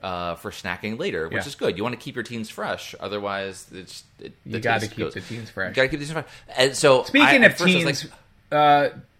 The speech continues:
Speaker 2: did Doctor Tom Baker hits the one young woman to tell her to hide? He hits her on the back, right?
Speaker 1: I don't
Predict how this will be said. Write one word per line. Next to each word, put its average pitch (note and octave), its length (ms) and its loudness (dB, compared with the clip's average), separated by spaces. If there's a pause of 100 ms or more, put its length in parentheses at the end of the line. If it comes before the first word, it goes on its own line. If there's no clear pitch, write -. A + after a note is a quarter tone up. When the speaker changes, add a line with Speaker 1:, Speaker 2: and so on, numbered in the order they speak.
(100)
Speaker 2:
did E3 180 0
Doctor G#3+ 1000 6 (160)
Tom F3+ 260 0
Baker D#3+ 520 4
hits - 600 -6 (720)
the C3+ 140 0
one C#3 500 2
young B2 340 0
woman G#2+ 600 0 (520)
to A#2+ 120 -8
tell C3 280 2
her A#2+ 100 2
to A2+ 80 4
hide? G#2 520 4 (180)
He C4+ 140 -2
hits D#4+ 180 -2
her G3 120 4
on D3 80 2
the A#2 80 0
back, G#2+ 460 4
right? G#2+ 300 4 (960)
Speaker 1:
I - 100 -10
don't D3 220 -8